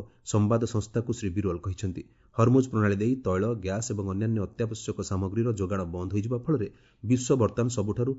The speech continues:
ବଡ଼ ଶକ୍ତି ସଙ୍କଟର ସମ୍ମୁଖୀନ ହୋଇଛି। ସେ କହିଛନ୍ତି, ଏହି ସଂଘର୍ଷର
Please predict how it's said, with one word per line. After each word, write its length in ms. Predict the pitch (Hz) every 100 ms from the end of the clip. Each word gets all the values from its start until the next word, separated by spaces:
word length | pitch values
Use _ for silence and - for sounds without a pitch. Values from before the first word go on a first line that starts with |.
| - _ 95
ବଡ଼ 240 | 104 104
ଶକ୍ତି 340 | - 110 -
ସଙ୍କଟର 480 | 131 101 95 - 107 - - - -
ସମ୍ମୁଖୀନ 460 | - 101 123 131 98 85
ହୋଇଛି। 260 | 90 - - - - -
ସେ 120 | -
କହିଛନ୍ତି, 480 | - 107 127 135 143 156 - - 107
ଏହି 140 | 110
ସଂଘର୍ଷର 540 | 107 101 117 123 123